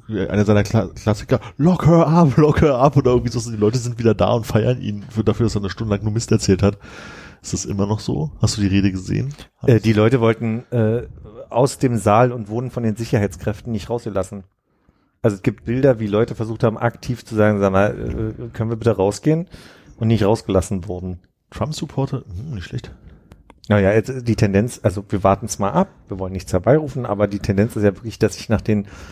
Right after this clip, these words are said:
Speaker 2: Senats- und, und, äh, Repräsentantenhauswahlen, ähm, gezeigt hat, dass die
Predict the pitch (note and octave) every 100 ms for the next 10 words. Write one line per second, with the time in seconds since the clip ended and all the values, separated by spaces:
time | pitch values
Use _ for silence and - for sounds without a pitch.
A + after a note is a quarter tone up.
0 | - - - G#2+ F#3+ A2+ A2 A#2 G2+ A#2
1 | G#2 G#2 G#2+ G#2 G2+ G2 - G2 G2 -
2 | A2+ G2+ G#2 - G2 G#2 G#2+ - - -
3 | _ _ _ G2+ F#2+ F#2+ F#2+ G2 - G2+
4 | G2+ G2 F#2+ - G#2+ G2+ A2+